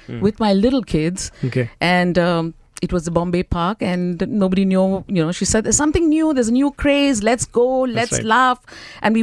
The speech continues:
Speaker 2: went there, and there were people laughing like crazy.
Speaker 1: That's right.
Speaker 2: Of course, my kids laughed. I found it really weird, and my husband found it weird. Uh,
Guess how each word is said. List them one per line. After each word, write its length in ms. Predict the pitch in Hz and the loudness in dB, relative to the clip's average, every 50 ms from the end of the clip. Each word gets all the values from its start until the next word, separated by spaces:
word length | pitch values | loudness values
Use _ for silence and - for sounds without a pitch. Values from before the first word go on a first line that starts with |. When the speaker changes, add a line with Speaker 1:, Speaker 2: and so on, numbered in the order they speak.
| 214 277 | 4 2
Speaker 2:
went 180 | 349 359 311 | 2 2 0
there, 160 | 220 208 196 202 | 2 2 2 2
and 180 | 214 214 220 214 | 2 0 0 0
there 60 | 226 214 | 0 -2
were 60 | 214 202 - | -2 0 0
people 360 | 269 254 - - 262 240 233 - - _ - 160 160 156 | 0 2 2 2 2 2 0 -2 -8 _ -4 -2 2 4
laughing 320 | 175 190 202 - 285 247 240 202 | 4 2 2 0 -2 0 2 2
like 120 | 180 - - | 0 0 2
crazy. 460 | - 254 370 381 - - 170 135 139 - - - | 2 2 2 2 0 -2 -4 -6 -8 -10 -10 -8
Speaker 1:
That's 160 | 120 107 - | -8 -6 -4
right. 100 | 117 110 175 | -2 -2 -2
Speaker 2:
Of 80 | 208 - | -2 2
course, 200 | - 277 320 - 277 247 | 0 0 0 2 0 -2
my 40 | 226 - - | 0 0 -2
kids 180 | 220 185 - - | -2 -2 -2 -2
laughed. 440 | 151 139 135 139 185 254 - - - | 0 0 2 0 0 -2 -4 -8 -2
I 100 | - 180 - - | 0 0 0 2
found 160 | 240 226 214 202 185 | 2 0 2 0 -2
it 80 | 160 160 196 | -2 0 0
really 180 | 214 202 190 175 139 160 | 0 0 0 0 0 2
weird, 280 | 165 165 180 214 220 | 2 4 2 2 0
and 80 | 190 175 | -2 0
my 120 | 170 156 160 175 | 0 2 2 2
husband 280 | 175 165 170 180 180 - - | 0 0 -2 -2 -4 -2 -4
found 180 | 151 147 147 143 | -2 -2 -2 -2
it 40 | 135 | -2
weird. 320 | 139 151 180 175 175 247 - - - - - - _ - | 0 0 2 0 0 -2 -6 -12 -20 -20 -20 -20 _ -2
Uh, 320 | - 175 185 190 190 190 | 0 2 4 4 2 2